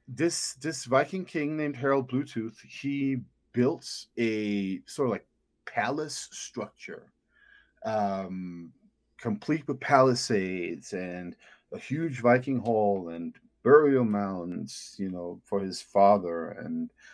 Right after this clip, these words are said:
and then he put up this huge stone where he carved an image of Christ, uh, of Christ on one side.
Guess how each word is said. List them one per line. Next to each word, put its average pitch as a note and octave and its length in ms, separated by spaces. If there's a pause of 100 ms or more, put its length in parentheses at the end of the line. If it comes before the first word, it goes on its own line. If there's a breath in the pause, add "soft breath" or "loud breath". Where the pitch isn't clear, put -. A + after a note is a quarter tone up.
(440 loud breath)
and G#2 260
then B2 140
he D#3 120
put E3 220
up C#3 120
this C3 340
huge C3+ 540
stone A2+ 680
where G#2 160
he G#2 200
carved B2+ 500
an - 160
image B2 300
of D#3+ 180
Christ, - 600
uh, A2 100
of G#2 180
Christ B2+ 340
on C3+ 120
one A#2 160
side. B2 320